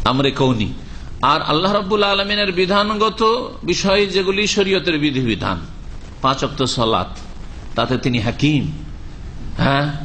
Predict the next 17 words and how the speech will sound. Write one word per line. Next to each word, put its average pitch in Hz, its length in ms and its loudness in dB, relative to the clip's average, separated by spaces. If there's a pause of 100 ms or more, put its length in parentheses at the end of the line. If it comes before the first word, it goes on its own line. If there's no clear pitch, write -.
(260)
বাইতুল্লাহর 139 480 4
হজ, 127 340 2
তাতে 127 260 2
তিনি 143 240 0
হাকিম, 143 540 0
প্রজ্ঞা 120 380 0
রয়েছে, 156 320 -2
হিকমত 170 340 -2
রয়েছে। 151 440 -2 (380)
ওমরাতে 139 500 2
হিকমত 180 440 0
রয়েছে, 165 360 2
হেজাব 170 480 2
পর্দাতে 156 460 0
হিকমত 185 460 2
রয়েছে। 175 500 2 (360)
আর 135 400 4